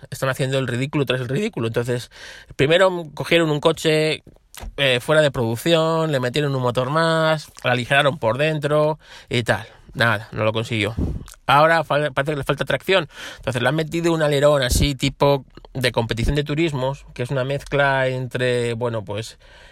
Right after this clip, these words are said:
el que pondría a tu vecino gitanillo a su, a su Seat León, ¿sabes? Le faltan los neones.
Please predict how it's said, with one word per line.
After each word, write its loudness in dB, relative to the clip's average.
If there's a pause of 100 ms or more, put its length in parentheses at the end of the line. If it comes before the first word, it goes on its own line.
(100)
el -2
que -4
pondría 2
a 2
tu -2
vecino 2
gitanillo -2
a -6
su, -8 (140)
a -12
su -10
Seat 2
León, 0 (480)
¿sabes? -2
Le 0
faltan 2
los 0
neones. -2